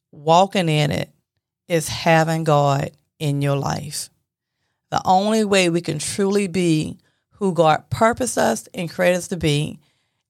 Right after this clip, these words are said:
and to be there as a support for someone else. Because guess what?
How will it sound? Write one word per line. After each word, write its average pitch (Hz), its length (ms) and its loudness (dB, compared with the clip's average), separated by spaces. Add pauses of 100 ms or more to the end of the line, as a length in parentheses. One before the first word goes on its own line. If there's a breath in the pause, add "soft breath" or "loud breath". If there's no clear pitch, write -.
and 180 160 0
to 170 100 2
be 196 260 0
there 208 500 2 (1000)
as 190 200 2
a 175 80 -4
support 233 560 0
for 165 100 -6
someone 208 440 0
else. 170 340 -2
Because 185 360 0
guess 185 280 0
what? - 360 -4